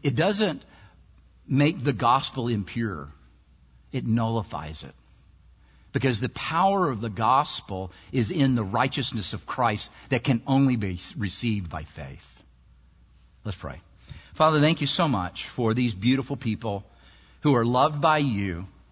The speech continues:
who are liked by you, who've been accepted by you, who have been forgiven by you,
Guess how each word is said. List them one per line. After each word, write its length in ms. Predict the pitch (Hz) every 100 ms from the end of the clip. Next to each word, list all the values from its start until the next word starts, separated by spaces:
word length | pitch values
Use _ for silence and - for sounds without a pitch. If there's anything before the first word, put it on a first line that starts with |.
| _ _ _ _ _
who 140 | 143 127
are 80 | 110
liked 500 | 107 127 165 - 95
by 160 | 95
you, 400 | 87 90 82 82 85 _ _ -
who've 180 | 139 117
been 160 | 143
accepted 760 | 120 - - 185 - 180 110 95
by 180 | 92
you, 440 | 90 90 90 87 85 - - - - _ _ _ _ _ _ _ _ _ _ _ _ _ _ _ _ _ _ -
who 80 | 127
have 100 | 104
been 140 | 107
forgiven 480 | 92 110 127 143 139
by 160 | 135
you, 360 | 135 135 139 139